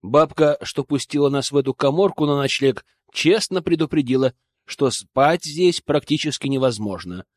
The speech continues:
По ночам от русалочьего хохота сотрясались ставни, а при неудачном стечении обстоятельств можно было запросто обнаружить на подоконнике водяницу,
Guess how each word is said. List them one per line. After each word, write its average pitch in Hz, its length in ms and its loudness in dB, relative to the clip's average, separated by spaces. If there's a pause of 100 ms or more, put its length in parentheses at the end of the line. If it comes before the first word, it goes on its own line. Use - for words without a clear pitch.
(960)
По 139 100 2
ночам 190 440 2
от 196 180 0
русалочьего 165 720 0
хохота 147 580 2 (160)
сотрясались 175 760 -2
ставни, 90 760 -4 (180)
а 151 120 4
при 175 180 2
неудачном 180 600 2
стечении 170 540 2
обстоятельств 170 960 -2 (520)
можно 165 340 2
было 175 300 2
запросто 214 680 0
обнаружить 160 760 0
на 147 100 0
подоконнике 139 800 0
водяницу, 139 720 0